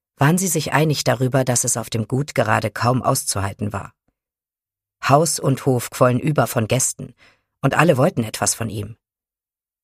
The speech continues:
Hier, wo die Herbstsonne durch die Blätter flimmerte und die Vögel ihren Schwatz hielten, ließ sich ungestört entspannen. Paul dachte daran, wie die Aussichten noch vor knapp zwei Jahren gewesen waren.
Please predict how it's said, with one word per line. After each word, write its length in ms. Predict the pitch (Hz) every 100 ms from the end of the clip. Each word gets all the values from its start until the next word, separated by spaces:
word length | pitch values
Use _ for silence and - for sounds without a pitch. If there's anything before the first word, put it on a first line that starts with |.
| _
Hier, 340 | 185 202 120 - _ _ _ _ _ _
wo 80 | 131
die 120 | 123
Herbstsonne 640 | 139 165 - - 147 147
durch 180 | 143 131
die 120 | -
Blätter 400 | 120 131 147 120
flimmerte 580 | - 117 120 117 - 117 - _ _ _
und 140 | 127 123
die 80 |
Vögel 400 | 113 - 156 127
ihren 220 | 131 113 110
Schwatz 340 | 131 131 -
hielten, 460 | 131 123 - 117 - _ _ _
ließ 180 | 131 120
sich 200 | 120 -
ungestört 560 | 151 131 110 - 107 -
entspannen. 600 | 107 - 98 95 120 - _ _ _ _ _ _ _ _ _ _ _ _ -
Paul 260 | 170 190
dachte 320 | 175 151 -
daran, 400 | 147 139 139 143 143 - - _ _
wie 100 | 143
die 140 | 160
Aussichten 600 | 147 147 170 147 - 147
noch 160 | 147 -
vor 200 | 147 147
knapp 300 | 147 127 -
zwei 160 | -
Jahren 400 | 139 156 147 117
gewesen 420 | 107 113 110 110 107
waren. 400 | 107 110 110